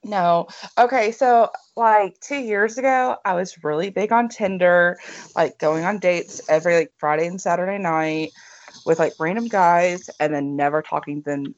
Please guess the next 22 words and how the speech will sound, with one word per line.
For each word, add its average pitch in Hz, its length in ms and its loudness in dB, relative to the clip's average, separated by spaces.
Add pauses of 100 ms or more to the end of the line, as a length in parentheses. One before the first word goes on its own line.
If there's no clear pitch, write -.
(100)
again. - 360 -12 (640)
Most 180 320 2
of 247 40 -6
the 262 80 2
guys, 233 420 0 (160)
I 175 160 4
do 240 140 -4
not 240 240 0
remember. 196 720 -2
I 185 80 -4
cannot, 175 300 -4
if 170 60 -14
they 196 160 2 (160)
walked 180 220 4
up 196 140 0
to 208 100 -10
me 202 60 -4
like, 180 120 -8
"Hey, 180 260 -4
how 170 260 2
are 170 140 2
you?" 208 340 -4